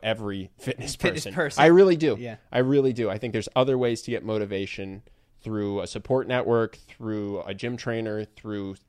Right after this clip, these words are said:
Speaker 1: eh, eh, there's a number of means, and I, I really think that everybody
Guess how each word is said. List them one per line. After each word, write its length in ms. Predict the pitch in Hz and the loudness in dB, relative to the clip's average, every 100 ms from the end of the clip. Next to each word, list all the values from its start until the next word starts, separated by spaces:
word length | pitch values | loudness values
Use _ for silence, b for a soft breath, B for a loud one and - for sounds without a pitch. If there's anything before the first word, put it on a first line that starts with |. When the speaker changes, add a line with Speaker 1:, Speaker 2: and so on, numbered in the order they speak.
| _ | _
Speaker 1:
eh, 140 | 110 120 | -8 -8
eh, 180 | - 135 - - | -8 -10 -10 -4
there's 240 | 131 123 | 0 2
a 80 | 127 | 0
number 320 | 127 156 143 | 0 0 0
of 80 | 117 | -2
means, 240 | 113 107 104 | -2 -6 -4
and 80 | |
I, 180 | 104 104 | -4 -2
I 20 | |
really 320 | 110 113 123 117 | -2 -2 -2 -4
think 220 | 107 104 | -6 -8
that 120 | 98 | -6
everybody 540 | 101 104 101 95 95 | -4 -4 -4 -6 -8